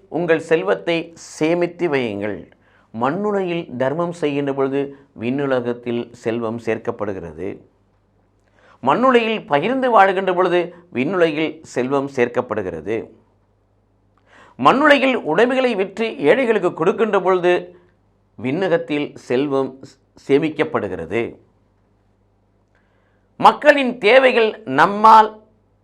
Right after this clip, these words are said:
நம்முடைய ஆஸ்தியை கொண்டு, செல்வத்தை கொண்டு மக்களின் தேவையை பூர்த்தி செய்கிற மகனாக, மகளாக நாம் மாறுகின்ற பொழுது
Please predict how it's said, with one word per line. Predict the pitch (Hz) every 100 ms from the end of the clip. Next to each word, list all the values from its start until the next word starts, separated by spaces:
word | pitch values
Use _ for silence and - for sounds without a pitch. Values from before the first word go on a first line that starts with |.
| _ -
நம்முடைய | 139 185 214 214 180
ஆஸ்தியை | 208 247 247 226
கொண்டு, | 220 214 214
செல்வத்தை | 214 196 240 220
கொண்டு | 202 214 208
மக்களின் | 175 - 240 214
தேவையை | 160 185 220 214 196
பூர்த்தி | 190 247 240
செய்கிற | 214 196 196
மகனாக, | 165 160 202 202 208
மகளாக | 165 175 196 196
நாம் | 165 180 170
மாறுகின்ற | 180 190 202 196
பொழுது | 190 185 185